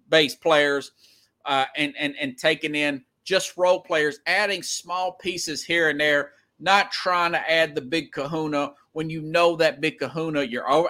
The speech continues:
A, you're overpaying for 'em, and B, may not fit your scheme and culture. You're starting to see a little bit more of that. You know, I, I,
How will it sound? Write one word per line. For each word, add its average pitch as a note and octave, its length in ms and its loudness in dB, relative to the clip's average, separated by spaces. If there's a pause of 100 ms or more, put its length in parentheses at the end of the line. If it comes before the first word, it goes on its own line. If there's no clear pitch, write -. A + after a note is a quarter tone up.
A, G3 340 4 (220)
you're B2+ 160 4
overpaying D#3 600 2
for C#3+ 280 -2
'em, C3+ 100 -4 (240)
and B2 300 -4
B, F#3+ 420 0 (180)
may F#3+ 320 2
not F3+ 360 -2
fit F3 260 -4
your D#3 120 -2
scheme E3+ 480 -4
and B2+ 180 -4
culture. F3+ 640 -2 (220)
You're C3+ 100 -8
starting G#3 500 2
to E3+ 80 -4
see F#3+ 320 -2
a E3+ 80 4
little E3 300 0
bit D#3+ 200 0
more D#3+ 380 0
of B2+ 220 -4 (140)
that. D#3+ 520 6 (300)
You D#3 160 2
know, C#3 220 6
I, C#3 480 2
I, B2 40 0